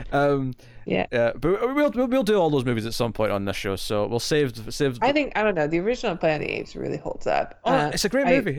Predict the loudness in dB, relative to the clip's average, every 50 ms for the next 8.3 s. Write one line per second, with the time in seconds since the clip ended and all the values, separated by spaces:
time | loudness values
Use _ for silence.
0 | -6 -4 0 2 4 4 4 2 2 0 0 2 2 2 0 0 -2 0 0 -2
1 | -2 -2 -6 -10 -8 -8 -6 -6 -6 -4 -2 0 0 -2 -2 -6 -12 -10 -8 -6
2 | -6 -6 -6 -8 -10 -6 -2 -2 0 0 0 -2 -4 -2 -2 -2 -2 -2 -2 -4
3 | -4 -4 -6 -4 -2 0 0 0 0 -2 -2 -2 0 0 -2 -4 -8 -8 -6 -6
4 | -6 -6 -8 _ _ _ _ _ -4 0 2 2 2 0 0 0 0 0 0 0
5 | 0 0 0 0 -2 -4 -2 -2 -2 -4 -4 -4 -2 0 0 0 -2 -4 -8 -16
6 | -18 -16 -10 -6 -6 -4 -4 -4 -6 -10 -14 -18 -18 -18 -20 -20 -20 -12 -4 0
7 | 2 2 2 2 0 -4 -6 -8 -8 -16 -20 -20 _ -2 -2 0 0 2 2 2
8 | 2 2 2 0 0